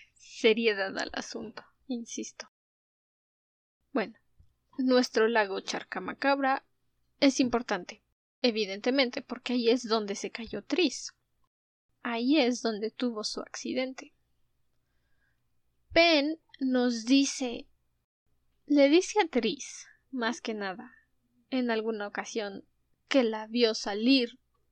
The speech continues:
de la charca macabra y ya vio lo que pasó, y sabe que no es su hermana. Tris evidentemente le pregunta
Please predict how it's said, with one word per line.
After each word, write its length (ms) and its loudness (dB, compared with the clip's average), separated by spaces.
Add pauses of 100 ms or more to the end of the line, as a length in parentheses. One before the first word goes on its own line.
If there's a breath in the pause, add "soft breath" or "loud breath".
(280)
de 240 -4
la 320 -8 (240)
charca 400 -4
macabra 540 0
y 80 -6
ya 120 -2
vio 200 -4
lo 140 -6
que 120 -4
pasó, 520 -2 (680)
y 140 -4
sabe 460 -4
que 200 -8
no 380 0
es 440 -6
su 200 -10
hermana. 500 -6 (1200)
Tris 340 4
evidentemente 840 -2
le 140 -2
pregunta 720 -4